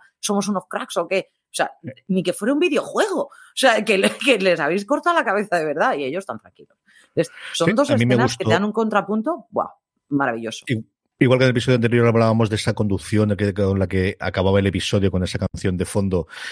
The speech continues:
Speaker 2: de, de Ben Clemens, y Chris volvía a mostrar, pues eso, el pedazo de actor que es. Aquí es esa cara que tiene de, "Después de todo lo que he hecho, después de todo cómo he salido corriendo,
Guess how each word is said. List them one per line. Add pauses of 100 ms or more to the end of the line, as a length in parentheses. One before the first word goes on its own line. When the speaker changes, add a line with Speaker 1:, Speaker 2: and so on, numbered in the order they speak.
(140)
Speaker 2:
de,
de
Ben
Clemens,
y
Chris
volvía
a
mostrar,
pues
eso,
el
pedazo
de
actor
que
es.
Aquí
es
esa
cara
que
tiene
de,
"Después
de
todo
lo
que
he
hecho,
después
de
todo
cómo
he
salido
corriendo,